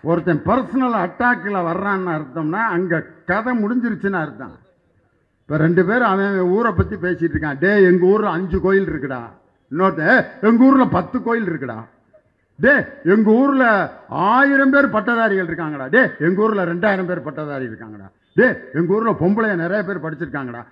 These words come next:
"ஏ, எங்க ஊர்ல ஐயாயிரம் பொம்பளைய படிச்சிருக்காங்கடா." இப்படியே சொல்லிக்கிட்டே வர்றாங்க.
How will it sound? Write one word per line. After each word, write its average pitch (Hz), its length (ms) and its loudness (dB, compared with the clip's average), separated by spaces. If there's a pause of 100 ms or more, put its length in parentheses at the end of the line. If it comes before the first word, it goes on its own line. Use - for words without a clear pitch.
(140)
"ஏ, 254 160 6
எங்க 226 220 -4
ஊர்ல 254 420 -2
ஐயாயிரம் 240 500 0
பொம்பளைய 220 300 -4
படிச்சிருக்காங்கடா." 135 720 -8
இப்படியே 156 320 -8
சொல்லிக்கிட்டே 175 460 -10
வர்றாங்க. 160 440 -8